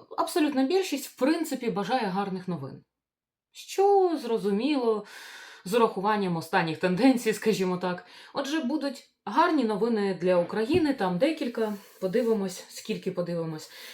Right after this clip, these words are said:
Також, також популярне питання — це хто стане на місце, е, Єрмака і що с-, ця людина принесе. Ну, дивіться.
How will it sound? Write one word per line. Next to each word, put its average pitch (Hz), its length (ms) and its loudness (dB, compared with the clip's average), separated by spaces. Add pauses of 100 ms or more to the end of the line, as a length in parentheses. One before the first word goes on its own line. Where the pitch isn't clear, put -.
(200)
Також, 311 420 2 (440)
також 180 460 -4 (540)
популярне 269 600 4
питання — 302 540 0
це 226 180 -2
хто 220 240 -2
стане 185 360 -2
на 170 120 -4
місце, 147 600 -6 (340)
е, 151 380 -2
Єрмака 240 440 2
і 254 100 2
що 269 320 2
с-, - 280 -6
ця 226 180 2
людина 202 300 2
принесе. 175 640 -6
Ну, 285 120 -2
дивіться. 269 480 -2